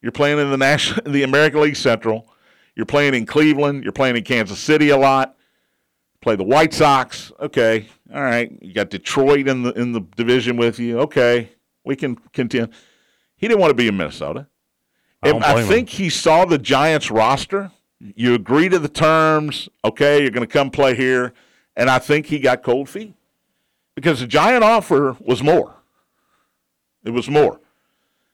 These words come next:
Speaker 1: And I think he called Scott Boras and said, "Hey, I don't wanna be here. Look at this. I've looked at this roster. We're not gonna win. We're in the same division with the Dodgers and the Padres. Look at those two rosters.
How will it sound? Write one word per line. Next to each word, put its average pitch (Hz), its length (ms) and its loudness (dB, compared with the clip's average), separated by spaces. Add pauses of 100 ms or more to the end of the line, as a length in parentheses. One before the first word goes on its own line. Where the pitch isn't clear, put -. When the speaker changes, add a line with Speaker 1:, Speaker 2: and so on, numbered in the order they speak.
(200)
Speaker 1:
And 110 100 0
I 127 100 2
think 175 220 0
he 165 100 -8
called 160 420 4
Scott 143 320 2
Boras 175 320 4
and 143 100 -6
said, 110 200 -2
"Hey, 131 220 -10 (220)
I - 160 -16
don't 180 100 -8
wanna 104 160 -6
be 127 220 -12
here. 123 280 -14 (840)
Look 160 120 0
at 220 80 0
this. 139 160 -4
I've 120 160 0
looked 170 200 0
at 165 100 -4
this 123 200 -2
roster. 185 560 -6 (720)
We're 151 120 -2
not 233 180 -8
gonna 92 220 -6 (260)
win. 135 540 -6 (1080)
We're 190 120 -2
in 180 40 -2
the 120 140 -4
same 147 220 -2
division 127 400 0
with 117 100 -2
the 95 60 -16
Dodgers 143 520 -4
and 143 80 -6
the 110 60 -4
Padres. 165 640 0
Look 220 140 2
at 220 80 -2
those 220 220 2
two 127 160 2
rosters. - 600 -4